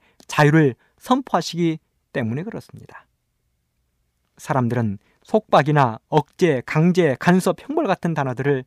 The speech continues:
별로 좋아하지 않습니다. 하지만 좋아하지 않는다고 해서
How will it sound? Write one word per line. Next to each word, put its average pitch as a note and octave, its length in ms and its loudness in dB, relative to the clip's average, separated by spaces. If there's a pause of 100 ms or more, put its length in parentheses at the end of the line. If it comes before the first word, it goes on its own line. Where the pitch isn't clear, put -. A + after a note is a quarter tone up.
(560)
별로 G#2 260 -10
좋아하지 B2+ 440 -10
않습니다. D#3+ 580 -12 (1800)
하지만 F3 420 2
좋아하지 F#3+ 360 4
않는다고 F#3+ 420 4
해서 F#3 380 2